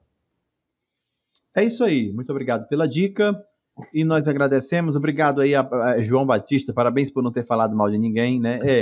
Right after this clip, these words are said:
ele é muito gente boa. É, eu acho ele assim um pouco, lembra um pouco o Vailate, né?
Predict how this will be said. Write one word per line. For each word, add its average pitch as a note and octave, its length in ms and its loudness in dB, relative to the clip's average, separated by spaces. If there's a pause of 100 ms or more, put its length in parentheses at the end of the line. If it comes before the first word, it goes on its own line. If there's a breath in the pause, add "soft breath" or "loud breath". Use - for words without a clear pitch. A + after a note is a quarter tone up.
ele C3 200 0
é B2+ 120 -2
muito - 300 -4
gente A2+ 260 -6
boa. G#2+ 300 0 (840 loud breath)
É, A#2+ 360 2
eu D3+ 120 2
acho F#3 200 -2
ele G3+ 120 2
assim G3 200 -4
um F#3+ 80 2
pouco, G#3 480 -2
lembra F3 300 -2
um F3 80 0
pouco E3+ 280 -4
o - 20 -4
Vailate, G#2 580 -2
né? G2 180 -16